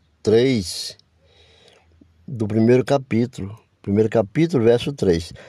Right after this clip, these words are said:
Paulo também afirma que essa bênção estão nas regiões celestiais em Cristo. Paulo deixou claro que para os efésios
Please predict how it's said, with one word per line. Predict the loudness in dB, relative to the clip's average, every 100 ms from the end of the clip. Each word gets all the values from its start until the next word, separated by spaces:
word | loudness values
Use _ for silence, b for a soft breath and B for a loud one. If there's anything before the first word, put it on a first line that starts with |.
| B B 0
Paulo | 2 4
também | 2 4
afirma | 2 2 0 0
que | 2 4
essa | 4 4 2 0
bênção | 2 2 4 2 0 0 0 -4 _ -20 b b b
estão | -10 -4 0 2
nas | 4 2 2 -2 -4
regiões | -2 0 2 2 4 2
celestiais | 2 0 0 0 4 4 4
em | -2
Cristo. | -2 -2 -2 -4 -10 -14 _ b b b b b b
Paulo | 2 2 4
deixou | 2 2 0
claro | 2 4 4 2
que | 0 2
para | 4 4
os | 4 2
efésios | 2 4 4 4 0 -10 -14 -18